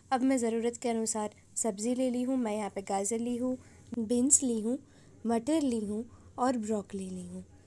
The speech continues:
थोड़ा थोड़ा क्वांटिटी में इसे ले, ज़्यादा एकदम भर के सब्ज़ी ना डालें।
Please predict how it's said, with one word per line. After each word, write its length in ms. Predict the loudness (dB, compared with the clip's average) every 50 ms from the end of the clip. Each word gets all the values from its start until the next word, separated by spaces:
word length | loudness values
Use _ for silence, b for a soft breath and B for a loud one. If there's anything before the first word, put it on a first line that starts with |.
| B B B -4 2
थोड़ा 140 | 2 2 2
थोड़ा 180 | 2 0 -2
क्वांटिटी 460 | -2 0 0 0 0 0 -2 -2 -2 -2
में 160 | -4 -2 0
इसे 200 | 0 0 0 0
ले, 160 | -2 -6 -8 -10 B B B B B
ज़्यादा 300 | -2 0 0 0 0 0
एकदम 260 | -2 0 2 0 0 0
भर 180 | 0 -2 -4
के 140 | -2 -2 -2
सब्ज़ी 360 | 0 0 -2 -2 -2 -2 -2
ना 160 | -2 -4 -6 -8
डालें। 280 | -8 -6 -6 -6 -8